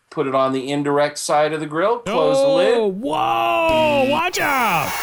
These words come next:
Speaker 2: Smoked
Speaker 1: Fried
Speaker 2: roasted fried
Speaker 1: chicken's a
Speaker 2: chicken.
Speaker 1: barbecue
Speaker 2: Whoa,
Speaker 1: dish.
Speaker 2: watch out.
Speaker 1: It, I mean, it's just a natural to cook on your grill.
Speaker 2: Yeah.
Speaker 1: I mean, it was just, and so we did Nashville style. We, we, we,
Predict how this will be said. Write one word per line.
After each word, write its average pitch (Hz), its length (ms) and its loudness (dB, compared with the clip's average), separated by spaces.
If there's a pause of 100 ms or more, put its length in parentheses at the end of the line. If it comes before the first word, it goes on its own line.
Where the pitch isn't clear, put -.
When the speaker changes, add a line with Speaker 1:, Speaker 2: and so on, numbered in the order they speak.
(300)
Speaker 2:
Smoked 277 480 2
Speaker 1:
Fried 202 260 4
Speaker 2:
roasted 269 480 0
fried 269 460 -2
Speaker 1:
chicken's 302 260 -2
a - 40 -6
Speaker 2:
chicken. 139 180 -2
Speaker 1:
barbecue 277 500 -2
Speaker 2:
Whoa, 277 280 0
Speaker 1:
dish. 123 600 -2
Speaker 2:
watch - 280 -16
out. 190 520 -8 (1040)
Speaker 1:
It, 240 200 -4
I 220 120 -2
mean, 247 200 -8
it's 233 220 -8
just 277 220 -12
a 277 80 0
natural 277 760 -6
to 180 100 -8
cook 175 280 -8
on 226 160 -2
your 247 160 -8
grill. 302 500 0
Speaker 2:
Yeah. 98 180 -6 (720)
Speaker 1:
I 185 100 -2
mean, 196 140 -2
it 202 100 -4
was 180 160 0
just, 214 200 -2
and 175 160 -4
so 170 280 -4 (220)
we 156 140 -12
did 151 380 -8 (340)
Nashville 175 600 -4
style. 233 600 -2
We, 139 200 -12
we, 135 200 -12
we, 143 260 -12